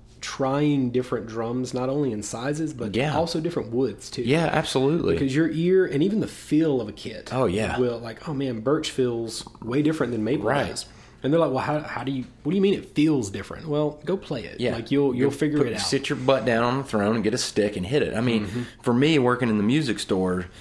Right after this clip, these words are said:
Speaker 2: you know, the, the, the fe-, the response of the wood is what I notice. So when you go, you know, I guess, um, from a guitar player's point of view, um,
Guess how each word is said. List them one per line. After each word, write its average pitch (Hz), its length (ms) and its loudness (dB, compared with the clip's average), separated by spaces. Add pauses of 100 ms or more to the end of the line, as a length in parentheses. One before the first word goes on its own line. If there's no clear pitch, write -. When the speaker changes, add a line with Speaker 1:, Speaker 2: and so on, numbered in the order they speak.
(320)
Speaker 2:
you 110 120 0
know, 95 400 2 (720)
the, - 100 -6
the, - 1080 -4
the 107 200 -4
fe-, - 280 0
the 107 140 4
response 123 540 4
of 107 100 -2
the 104 100 4
wood 104 520 4
is 98 160 -2
what 107 220 4
I 110 180 2
notice. 85 380 0
So 101 180 0
when 101 160 0
you 110 80 0
go, 107 380 2 (480)
you 123 100 0
know, 101 260 0
I 110 100 -2
guess, 107 420 0
um, 98 380 -2 (240)
from 110 240 0
a 95 40 2
guitar 117 400 2
player's 92 680 2 (260)
point 101 280 2
of 85 80 0
view, 90 360 2 (480)
um, 92 500 2